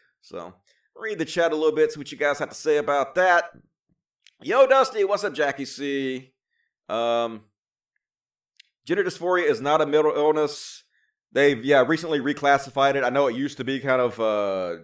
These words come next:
classified as a mental illness, but they've really rethought that as we have more information and science has done more experiments and studies and such. Um, these M-, M Fers have been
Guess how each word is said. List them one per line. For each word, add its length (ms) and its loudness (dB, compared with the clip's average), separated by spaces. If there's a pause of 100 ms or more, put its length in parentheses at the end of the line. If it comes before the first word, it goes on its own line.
classified 540 -2
as 140 -4
a 40 -12
mental 220 -8
illness, 260 -10
but 160 -12
they've 180 -10
really 200 -8
rethought 460 -10
that 320 -8 (120)
as 140 -16
we 60 -12
have 180 -10
more 320 -10 (200)
information 520 -12
and 180 -16 (120)
science 280 -12
has 80 -16
done 160 -14
more 160 -14
experiments 540 -18
and 180 -20 (380)
studies 500 -8
and 100 -14
such. 480 -10 (380)
Um, 440 -10 (920)
these 240 -4
M-, 160 4
M 260 4
Fers 200 0
have 160 0
been 320 0